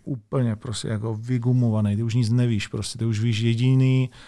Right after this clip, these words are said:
a to je to M M A a všechno okolo toho." A tam, OK,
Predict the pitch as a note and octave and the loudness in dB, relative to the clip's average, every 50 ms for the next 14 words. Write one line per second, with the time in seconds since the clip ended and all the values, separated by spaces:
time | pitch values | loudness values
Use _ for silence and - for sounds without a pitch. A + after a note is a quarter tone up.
0 | - - - - A#2+ - - B2+ A#2+ A#2 A2+ - C3+ B2+ B2+ B2+ B2+ B2+ B2 A#2 | -20 -12 -6 -6 -6 -4 0 0 2 2 2 0 -2 0 2 2 2 4 2 2
1 | A#2+ B2 B2+ A#2 - B2+ - - B2+ A#2+ A#2+ A#2+ - A#2+ B2 A#2 - G#2 F#2 A#2 | 2 0 -2 -2 -4 -6 -4 -2 0 0 0 0 0 -2 0 0 -2 -2 -2 -2
2 | B2 C3 - - - - - - - - A2+ - - A#2 A#2 A#2+ B2 B2 A2 | -2 -4 -6 -8 -16 -20 -20 -14 -10 -10 -8 -2 0 0 2 2 0 -2 -4